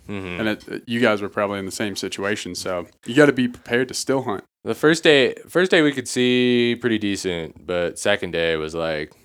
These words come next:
Speaker 1: basically zero visibility
Speaker 2: Yeah.
Speaker 1: 'cause it was storming so hard.
Speaker 2: Yeah.
Speaker 1: Um, yeah, I mean, my typical thing that I do when I hunt is I, I really don't glass that much, honestly.
Speaker 2: Yeah.
Speaker 1: I pick an area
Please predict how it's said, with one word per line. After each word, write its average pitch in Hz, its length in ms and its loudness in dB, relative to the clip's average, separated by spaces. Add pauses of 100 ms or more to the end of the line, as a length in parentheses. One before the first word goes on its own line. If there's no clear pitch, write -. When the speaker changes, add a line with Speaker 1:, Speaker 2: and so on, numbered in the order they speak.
(300)
Speaker 1:
basically 78 400 -8
zero 78 240 -8
visibility 76 600 -10
Speaker 2:
Yeah. 98 240 -4
Speaker 1:
'cause 90 120 -10
it 80 60 -8
was 76 100 -12
storming 78 360 -12
so 76 180 -8
hard. 76 320 -8
Speaker 2:
Yeah. 98 240 -6 (300)
Speaker 1:
Um, 78 480 -2 (2000)
yeah, 120 160 4
I 117 80 2
mean, 156 200 2
my 180 320 4
typical 131 500 0
thing 113 200 -4
that 92 120 -2
I 104 160 2
do 87 200 -6
when 82 120 -4
I 80 100 -6
hunt 82 300 -4
is 80 100 -10
I, 92 140 -6 (360)
I 95 60 -12
really 143 240 -6
don't 92 320 -10
glass 104 340 -8
that 82 160 -8
much, 95 340 -12
honestly. 87 460 -10
Speaker 2:
Yeah. 92 200 -4 (160)
Speaker 1:
I 90 80 -14
pick 131 240 -6
an 101 60 -6
area 98 440 -4